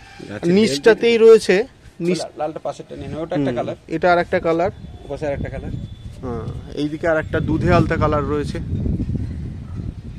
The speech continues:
Speaker 2: গাছগুলোর কিন্তু আপনারা যদি গ্রোথগুলো দেখেন বা গাছের স্বাস্থ্যটাও যদি দেখেন, বেশ ভালো, বেশ ভালো। এবং এর সব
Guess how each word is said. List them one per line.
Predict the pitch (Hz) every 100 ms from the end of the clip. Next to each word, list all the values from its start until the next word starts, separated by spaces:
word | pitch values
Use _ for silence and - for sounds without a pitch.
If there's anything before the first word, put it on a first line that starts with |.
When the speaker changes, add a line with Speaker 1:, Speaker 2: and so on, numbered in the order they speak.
| - - - - - -
Speaker 2:
গাছগুলোর | 180 175 208 262 277
কিন্তু | 285 277 294 269 247 214
আপনারা | 190 226 240
যদি | 262 220
গ্রোথগুলো | 156 196 185 226 240
দেখেন | 214 190 220 202
বা | 185 185 180 180 165
গাছের | 160 - 185 175 - _ - - -
স্বাস্থ্যটাও | - - 165 - 226 247 254
যদি | 247 254
দেখেন, | 208 190 226 269
বেশ | 240
ভালো, | 175 127 104 - - 147
বেশ | 233 156
ভালো। | 123 110 - _ _ _ - - 196
এবং | 220 240
এর | 220
সব | - 226